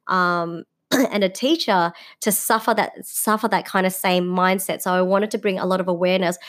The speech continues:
around my mindset around abundance and money. And the, the greatest thing I got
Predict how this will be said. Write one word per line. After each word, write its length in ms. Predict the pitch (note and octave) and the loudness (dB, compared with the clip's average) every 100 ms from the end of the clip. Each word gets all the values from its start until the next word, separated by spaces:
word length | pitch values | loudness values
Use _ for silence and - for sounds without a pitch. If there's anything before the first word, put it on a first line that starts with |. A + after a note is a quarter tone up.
| - - | -16 -2
around 500 | F#3 F3 F3 F3+ - - | 2 4 4 2 -4 -6
my 200 | F#3 F3+ | 0 2
mindset 560 | F3+ F#3+ A3+ B3 F#3+ F3 | 4 4 4 2 0 0
around 340 | - F3+ F#3 F3+ | 0 2 2 2
abundance 680 | E3+ - F#3+ F#3+ F#3+ F#3+ - | -2 2 2 4 2 0 -2
and 240 | F3+ F3 | -2 0
money. 340 | F#3 G3 F3 E3+ - - - | 2 2 2 -2 -10 -18 -6
And 140 | - A3 | 0 4
the, 160 | G#3+ - | 4 2
the 100 | G3 | -2
greatest 640 | - G#3+ G#3 A#3 C4+ D4 | 0 0 4 6 6 4
thing 160 | C4 A#3 | 2 2
I 100 | G3 | 2
got 300 | G#3+ G3+ | 4 2